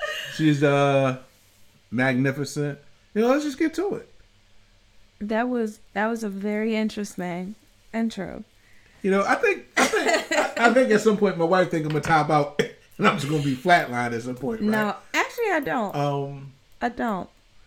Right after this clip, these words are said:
Speaker 1: Or maybe she just isn't ready for the level or the, the depth of my fuckery.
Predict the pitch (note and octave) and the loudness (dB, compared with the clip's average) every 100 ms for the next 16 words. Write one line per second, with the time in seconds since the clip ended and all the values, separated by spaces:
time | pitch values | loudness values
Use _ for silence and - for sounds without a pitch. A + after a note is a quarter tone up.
0 | _ _ - - _ _ _ - D#3+ G3 | _ _ -20 -20 _ _ _ -6 -4 0
1 | F#4+ F4+ A3 F#3+ - G#3+ G#3 E3+ F#3 E3+ | 0 0 0 0 -2 -2 0 -2 0 -2
2 | E3 D3 D#3 C#3 C#3+ A#2+ A#2 C3 C#3+ B2+ | 0 0 0 0 0 -2 0 2 2 0
3 | A#2 G#2+ G2 F#2+ A2 F#2+ C#3 C#3+ - G#2+ | 0 -2 -4 -8 -8 0 4 2 2 -2
4 | G#2+ G#2 A#2 - E2+ - | -2 -2 -4 -4 -10 -14